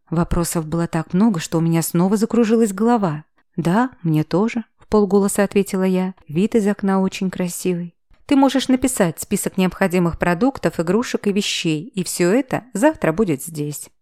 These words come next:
сказал Глеб непринуждённым голосом и повернулся ко мне с кружкой в руке. Поставил её передо мной и вопросительно заглянул в лицо.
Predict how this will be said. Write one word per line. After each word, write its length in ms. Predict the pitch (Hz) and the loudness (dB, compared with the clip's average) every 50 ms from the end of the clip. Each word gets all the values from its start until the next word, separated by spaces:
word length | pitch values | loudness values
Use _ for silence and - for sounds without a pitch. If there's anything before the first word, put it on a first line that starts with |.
| _ | _
сказал 380 | - - - 170 151 160 156 156 | -20 -8 -6 -4 -2 0 -2 -2
Глеб 320 | - 175 175 160 - - | 0 -2 -2 -2 -2 -4
непринуждённым 680 | 175 160 - - 170 165 170 151 156 165 156 151 156 156 | -6 -4 -2 -2 -2 -2 -2 -2 -4 -4 -4 -4 -4 -4
голосом 500 | 156 190 240 262 247 240 - - 208 - - | 0 2 2 2 2 0 -2 -2 -4 -2 0
и 100 | - 294 | 0 2
повернулся 680 | - - 190 185 180 - 175 180 208 233 - - - - | 2 4 2 2 2 2 2 2 2 0 0 -2 -4 -2
ко 160 | - 165 160 | -2 -2 0
мне 180 | 160 156 175 | 0 0 -2
с 60 | 175 - | -4 -6
кружкой 420 | - 156 156 160 - - - 165 | -8 -8 -8 -8 -8 -4 -4 -4
в 60 | 156 | -2
руке. 380 | 165 156 - - - 160 156 160 _ _ _ _ _ | -2 -6 -6 -8 -10 -10 -10 -12 _ _ _ _ _
Поставил 480 | - 220 214 - - 202 190 165 170 170 | -2 -2 -2 0 -2 -2 -2 0 -2 -2
её 300 | 175 175 185 170 165 156 | -2 -2 -2 -2 -2 -4
передо 320 | - 180 165 175 151 196 | -4 -2 -2 0 0 2
мной 240 | 202 226 262 302 311 | 2 4 4 4 2
и 160 | 302 - - | 2 0 0
вопросительно 720 | 185 190 - - 190 190 - - 269 254 - 233 226 226 214 | 0 0 0 0 -2 -2 -2 -2 -4 -2 0 0 0 2 2
заглянул 420 | 175 160 160 175 165 170 180 185 | 0 0 0 0 0 2 0 0
в 60 | 170 | -2
лицо. 500 | 180 170 175 - - - 151 151 156 165 | -4 -6 -6 -10 -6 -6 -6 -6 -6 -10